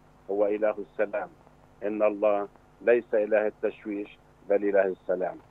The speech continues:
السلام أيضًا هو أمنية الكنيسة. الكنيسة هي رسولة السلام،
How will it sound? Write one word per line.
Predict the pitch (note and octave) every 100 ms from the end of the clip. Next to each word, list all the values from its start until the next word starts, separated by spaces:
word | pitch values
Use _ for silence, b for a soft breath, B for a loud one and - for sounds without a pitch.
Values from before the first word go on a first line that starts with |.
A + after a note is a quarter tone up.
| _ _ _ _ _ _ _ _ _ -
السلام | G2+ - B2 C#3 C#3+ C3+
أيضًا | B2+ C3 B2+ B2
هو | B2 A#2+ A#2+
أمنية | B2+ B2+ B2 A#2+
الكنيسة. | - C3 C#3 G#2+ - E2 - _ _ _ _ - G2+
الكنيسة | - A2+ B2 A2+ A#2+
هي | A2+
رسولة | A#2 A2+ D3 C3+ -
السلام، | A#2+ - G#2+ G#2